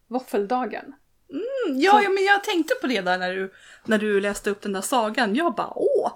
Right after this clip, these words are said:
Speaker 2: våfflor,
Speaker 1: Ja.
Speaker 2: våffeldagen."
Speaker 1: Ja, som är, är ju bara för att vårfrudagen låter som våffeldagen, så att vi våfflor på... Alltså, ord kan liksom få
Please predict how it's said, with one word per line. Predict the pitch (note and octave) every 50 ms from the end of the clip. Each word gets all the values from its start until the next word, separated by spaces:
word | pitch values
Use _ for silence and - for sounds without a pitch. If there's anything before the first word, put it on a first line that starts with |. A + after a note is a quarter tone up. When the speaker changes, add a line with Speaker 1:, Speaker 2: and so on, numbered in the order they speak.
| - -
Speaker 2:
våfflor, | C#4 G#4 G#4+ - - - A#4+ A#3
Speaker 1:
Ja. | A#3+ A#3 C4+ D#4 A#3
Speaker 2:
våffeldagen." | E4 F#4+ - - C#4 C4 - - - A3+ F#3 - - - -
Speaker 1:
Ja, | B3+ C4+ D4+ F4 F4+ - _ _ _ _ _ - C#4+ A#3
som | - - D4+ C#4 C4+ -
är, | - C4 B3 A#3 A3 C#4 B3+ - -
är | C4 C4
ju | B3 A#3 A3+ G#3+ - G#3+
bara | G#3 A3 A#3 G#3 G3+ G3+ F#3+
för | - - G#3
att | F#3+ F#3+ - - -
vårfrudagen | - F#3+ A#3 A#3 G#3+ G3 F#3 - - G3+ G3+ A3+ C#4+ D#4 D#4 C4+ - G3 G3+ G#3
låter | B3+ D#4 C#4 C4+ - A3
som | - - G3 G3
våffeldagen, | G#3 G3+ - - G3 G3+ A3+ D#4 D#4+ D4 B3+ A3+ -
så | - A3
att | G3+ - G#3
vi | G3 F#3+
våfflor | G3 G3+ G3 - - C#4 C4
på... | B3+ - G#3+ G#3 G3+ G3 - - - - - -
Alltså, | - A#3+ C4 C4+ C4+ - _ _ - -
ord | C4+ C#4 C#4+ C#4+ C#4+ C4 B3 -
kan | - B3+ B3+ A#3
liksom | A3 - A#3+ A3
få | G#3+ - - A3 G#3 G#3 G3+ G3+ G3 F#3+ F#3+